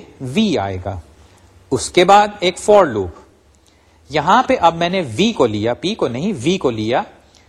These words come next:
اور وی سے جتنے نوڈز ایڈجیسنٹ ہیں، یعنی کہ اس کے جو نیبرز ہیں، وہ ایجز،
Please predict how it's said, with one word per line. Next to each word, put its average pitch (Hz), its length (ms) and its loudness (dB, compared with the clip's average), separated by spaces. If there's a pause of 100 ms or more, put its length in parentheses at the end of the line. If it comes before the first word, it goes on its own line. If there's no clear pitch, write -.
(160)
اور 175 180 2 (160)
وی 226 240 0
سے 262 280 -2
جتنے 180 560 -4 (100)
نوڈز 139 440 -2
ایڈجیسنٹ 127 680 0
ہیں، 113 100 -4
یعنی 123 240 -6
کہ 147 180 -8
اس - 180 -4
کے 262 120 4
جو 247 100 0
نیبرز 123 460 -4
ہیں، 113 160 -4 (680)
وہ 175 280 4 (120)
ایجز، 196 540 0